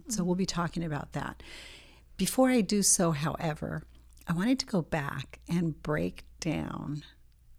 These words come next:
Speaker 1: the value and the power and the authority and the necessity to fully understand that quote you read, if you don't mind.
Speaker 2: Sure, please.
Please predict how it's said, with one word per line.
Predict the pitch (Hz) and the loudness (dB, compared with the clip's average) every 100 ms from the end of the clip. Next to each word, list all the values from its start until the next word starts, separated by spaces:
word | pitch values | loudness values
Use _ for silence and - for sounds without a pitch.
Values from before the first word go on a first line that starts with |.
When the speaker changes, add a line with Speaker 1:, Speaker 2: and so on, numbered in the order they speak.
| - - | -12 0
Speaker 1:
the | 170 | 0
value | 151 151 147 139 160 165 156 - - 156 - - - - - | 2 0 0 2 0 0 -2 -4 -6 -8 -16 -20 -20 -20 -4
and | 165 | -2
the | 151 | -2
power | 147 - 151 139 156 - - 185 - - - | -4 -6 -2 0 -2 -4 -8 -12 -20 -20 -10
and | 160 165 | -6 -4
the | 156 | -4
authority | 143 - 165 139 139 139 139 156 - - - - - - - - - - - - | -6 -8 -4 -2 -4 -4 -6 -8 -18 -20 -20 -20 -20 -20 -20 -20 -20 -20 -20 -6
and | 196 185 180 156 170 190 - - - - - - - - - - - - - - - - - - - - - | -2 0 0 -2 -6 -8 -10 -18 -20 -20 -20 -20 -20 -20 -20 -20 -20 -20 -20 -20 -20 -20 -20 -20 -20 -10 0
the | 190 | 4
necessity | 175 - - 180 175 - 170 147 | 4 4 2 2 2 0 0 0
to | 160 | -2
fully | - - 185 185 180 | -6 -2 0 0 0
understand | 165 156 - - 151 147 151 | 0 -2 -2 0 0 0 -4
that | - | -6
quote | - - - - | -6 -2 -2 -2
you | 143 | -4
read, | 131 123 135 | -4 -4 -4
if | - | -4
you | 156 | -4
don't | 131 | -2
mind. | 131 123 135 | -2 -2 -4
Speaker 2:
Sure, | - 233 247 | -2 -2 -2
please. | 226 - 220 240 214 | -4 -4 -4 -4 -6